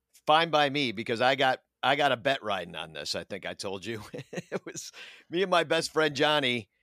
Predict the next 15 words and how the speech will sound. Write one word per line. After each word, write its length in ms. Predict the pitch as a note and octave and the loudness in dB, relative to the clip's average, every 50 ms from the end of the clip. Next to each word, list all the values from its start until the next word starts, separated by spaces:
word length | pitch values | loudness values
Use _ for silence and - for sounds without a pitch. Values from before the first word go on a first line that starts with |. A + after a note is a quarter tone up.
| _ _ _ _ | _ _ _ _
He's 200 | _ A#2 B2 G#2+ | _ -8 -4 -2
a 40 | C3 | 0
Nationals 540 | C3+ C3+ C3+ C3 B2 - A#2+ A2+ G#2 G2+ - | 2 4 4 4 4 0 -2 -2 -4 -4 -6
fan, 360 | - G2+ F#2+ F#2 F#2 F#2 F#2+ | -8 -6 -6 -4 -4 -4 -2
and, 240 | G2 F#2+ F#2 F#2 F#2+ - | -4 -6 -6 -8 -10 -6
uh, 160 | - G2+ F#2+ | -4 -4 -4
one 260 | F#2+ G2 G2 A2 A#2+ A#2+ | -4 -4 -2 -2 0 0
of 120 | A#2+ G#2+ | 0 0
us 260 | A2+ A2 G#2 - - - | 0 -2 -2 -4 -8 -6
has 360 | - A2+ G#2+ G2 F#2+ - - - | -4 -2 -2 -2 -2 -6 -8 -10
to, 440 | - G#2 G2 F#2+ F#2 F#2+ F#2 D#2 G2+ | -8 -8 -8 -6 -8 -8 -10 -10 -6
the 120 | G2 A#2 B2+ | -6 -2 2
loser, 420 | D3 F#3 F#3 B2 G#2 F#2 F2 - _ _ _ _ _ _ _ _ _ | 2 2 2 2 -2 -8 -10 -12 _ _ _ _ _ _ _ _ _
has 360 | - B2+ B2 A2+ G#2+ - - | -2 0 0 0 0 -4 -6
to 400 | - - B2 A2 G#2+ G#2+ G#2+ G#2 | -6 -6 -6 -4 -4 -6 -8 -10